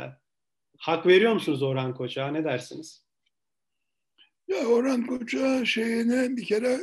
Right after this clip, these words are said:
Speaker 2: çok hak verdiğimi söyleyemeyeceğim. Ee, İlhan Berk'i, e, daha ciddi bir şekilde ele almadığım için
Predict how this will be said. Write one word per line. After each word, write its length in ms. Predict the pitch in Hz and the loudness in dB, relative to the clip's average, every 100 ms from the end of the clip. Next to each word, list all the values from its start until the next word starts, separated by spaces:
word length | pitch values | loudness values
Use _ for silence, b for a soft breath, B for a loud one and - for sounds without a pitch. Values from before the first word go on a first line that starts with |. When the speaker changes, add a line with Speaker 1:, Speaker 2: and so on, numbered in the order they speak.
| 370 330 | -6 -8
Speaker 2:
çok 280 | - 254 226 | -8 -8 -4
hak 220 | 214 208 | -8 -4
verdiğimi 500 | 226 220 202 214 262 | -4 -2 -4 -6 -4
söyleyemeyeceğim. 920 | 247 220 208 202 190 175 139 151 160 175 185 | -2 -4 0 0 0 -2 -4 -6 -8 -14 -20
Ee, 360 | 175 165 170 185 | -20 -18 -14 -6
İlhan 280 | 180 196 190 | -4 -4 -4
Berk'i, 600 | 190 180 - 190 180 - _ _ _ _ _ _ _ | -2 -2 -2 -2 -4 -8 _ _ _ _ _ _ _
e, 100 | 180 180 175 156 156 156 156 156 160 - - - | -12 -8 -6 -6 -6 -6 -8 -12 -14 -16 -18 -10
daha 340 | 175 160 170 | -4 -2 -2
ciddi 440 | 143 160 143 175 156 | -4 -8 -8 -10 -6
bir 60 | |
şekilde 440 | - 151 143 151 190 | -6 -6 -6 -6 -4
ele 300 | 180 170 170 | -2 -4 -4
almadığım 640 | 160 160 160 151 156 143 | -4 -2 -4 -4 -4 -2
için 380 | 135 160 135 | -2 -2 -4